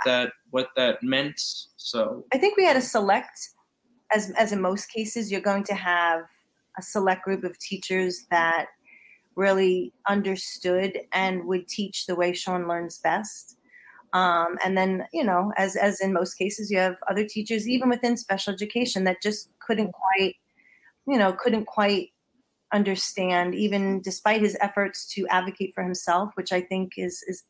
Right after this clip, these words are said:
Speaker 2: also a very important thing. Um, but that comes through self, with self-awareness that things, what things work and don't work.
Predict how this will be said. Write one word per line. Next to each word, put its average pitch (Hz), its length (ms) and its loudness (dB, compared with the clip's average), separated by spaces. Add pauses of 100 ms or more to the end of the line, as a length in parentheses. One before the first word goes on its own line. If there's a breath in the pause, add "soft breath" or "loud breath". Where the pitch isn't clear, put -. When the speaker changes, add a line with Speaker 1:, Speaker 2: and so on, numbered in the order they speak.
Speaker 2:
also 190 300 0
a 185 60 2
very 185 240 4
important 185 540 -2 (100)
thing. 180 380 -2 (540 loud breath)
Um, 170 480 0 (500)
but 190 120 2
that 190 180 2
comes 208 260 0
through 196 120 -4
self, 175 240 2 (180)
with 190 160 -6
self-awareness 185 1000 0
that 175 280 2 (240)
things, 190 300 -2 (140)
what 190 240 0
things 202 280 2
work 190 240 0
and 175 120 -4
don't 185 240 0
work. 165 280 -2